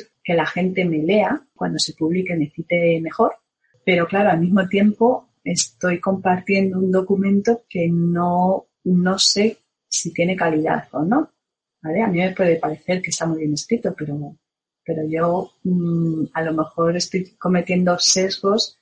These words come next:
que, de los que no soy consciente y, y no lo he hecho bien. El problema está en que, mm, esa información está disponible para todo el mundo, todo el mundo la puede leer, eh, no tiene calidad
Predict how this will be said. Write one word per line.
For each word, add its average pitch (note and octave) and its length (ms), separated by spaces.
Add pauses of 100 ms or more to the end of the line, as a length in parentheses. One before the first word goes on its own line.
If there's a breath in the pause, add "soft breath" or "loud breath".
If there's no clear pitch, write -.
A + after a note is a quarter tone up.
(140)
que, E3 400
de D#3+ 120
los D3+ 140
que D#3+ 100
no E3 160
soy F3 240
consciente F#3+ 760
y, E3 500
y E3 120
no D#3+ 180
lo E3+ 100
he D#3 60
hecho - 220
bien. - 280 (180)
El E3+ 160
problema E3+ 480
está F3+ 280
en F#3 140
que, F#3 240
mm, F3+ 340 (140)
esa F3+ 240
información F3+ 720
está E3 260
disponible F3 440
para E3 200
todo F#3+ 180
el G3+ 60
mundo, C4+ 500
todo F3+ 200
el F3 80
mundo F3+ 240
la D#3 120
puede F3+ 220
leer, G#3+ 300 (540)
eh, D#3+ 500
no F#3+ 260
tiene F3 260
calidad G#3+ 580